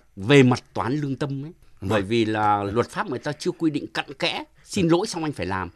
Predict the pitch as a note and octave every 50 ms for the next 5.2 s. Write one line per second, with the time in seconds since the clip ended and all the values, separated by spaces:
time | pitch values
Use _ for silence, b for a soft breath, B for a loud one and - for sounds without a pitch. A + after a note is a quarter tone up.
0 | b b b b - A#2+ C#3+ F3 G#3 G#3+ G#3 G3+ F#3 E3 D3+ C3+ B2 A#2 A#2 B2
1 | A#2 A2+ A2+ A2+ A2 A2 A2+ A2 A2 A2 G#2+ G#2 G#2 G2+ G2 G#2 A2 G#2+ F#2+ -
2 | A2+ A#2 G2 E2+ E2+ F#2 F#2+ G#2 A#2+ E3 F#3 E3+ D3+ C#3+ - - C#3 C#3 C#3 C#3+
3 | - E3 D3+ D3+ D#3+ - - A#2 C3 B2 - - _ - G#2+ F#2 F#2+ A2 C3 -
4 | D3+ C#3+ C3 A#2+ A2 F2+ - F3 - - F3+ - - E3+ - E3 D#3+ D3+ D3 C#3+
5 | C#3+ D#3+ b